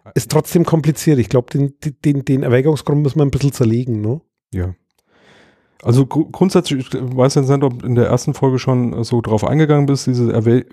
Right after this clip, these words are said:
Speaker 2: Erwägungsgründe sind ja im Prinzip den verschiedenen Artikeln zugeordnet, ne?
Speaker 1: Haben wir gemacht,
Speaker 2: Genau,
Speaker 1: aber
Speaker 2: okay.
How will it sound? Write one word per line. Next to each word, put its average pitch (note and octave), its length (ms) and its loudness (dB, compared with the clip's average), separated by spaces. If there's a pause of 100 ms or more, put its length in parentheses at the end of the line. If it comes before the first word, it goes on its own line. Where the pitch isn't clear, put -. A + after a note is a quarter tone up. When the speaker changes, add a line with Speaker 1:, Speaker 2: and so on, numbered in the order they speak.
Speaker 2:
Erwägungsgründe B2+ 920 2
sind B2+ 300 -4
ja A#2+ 240 4
im A#2+ 120 -2
Prinzip A#2+ 420 -2
den A#2 220 2
verschiedenen A#2 520 -2
Artikeln A2+ 400 -2
zugeordnet, F2+ 580 -4
ne? G#2 180 -6 (220)
Speaker 1:
Haben A2+ 140 -6
wir C3 80 -2
gemacht, A2+ 400 -4
Speaker 2:
Genau, A#2+ 180 0
Speaker 1:
aber A#2 260 2 (120)
Speaker 2:
okay. G#2+ 320 -2